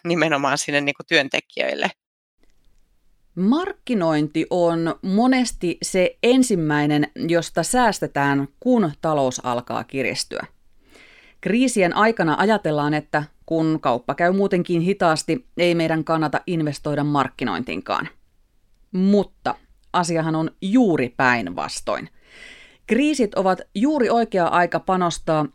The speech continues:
Speaker 2: sekä myyntiin että markkinointiin. Kun muut himmailevat,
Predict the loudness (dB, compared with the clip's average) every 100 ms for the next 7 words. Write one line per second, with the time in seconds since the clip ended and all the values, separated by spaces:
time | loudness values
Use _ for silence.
0 | _ -4 -2 0 0 2 2 2 0 -2
1 | -2 -4 -4 -4 -2 -2 0 -4 -6 -8
2 | -6 -8 -8 -8 -8 -16 -20 _ _ _
3 | -2 0 -2 0 2 4 2 -4 -2 0
4 | 2 2 2 0 -4